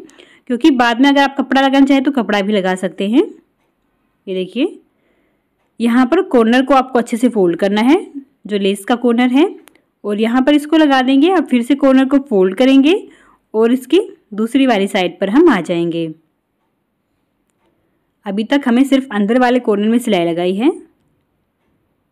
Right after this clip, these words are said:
ये देखिए, अब इसके लेस के जो बाहर वाला कॉर्नर है इसके ऊपर से सिलाई लगाएंगे।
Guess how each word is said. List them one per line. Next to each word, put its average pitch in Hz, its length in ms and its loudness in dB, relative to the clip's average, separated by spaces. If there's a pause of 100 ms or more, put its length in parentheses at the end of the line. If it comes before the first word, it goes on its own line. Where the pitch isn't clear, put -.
(1700)
ये 190 120 -6
देखिए, 185 360 -2 (1000)
अब 254 160 0
इसके 330 300 2 (240)
लेस 269 340 2
के 320 120 0
जो 320 120 4
बाहर 233 340 2
वाला 247 220 2
कॉर्नर 190 360 -4
है 233 180 0
इसके 226 260 -2
ऊपर 202 240 0
से 269 100 2
सिलाई 262 240 2
लगाएंगे। 240 460 0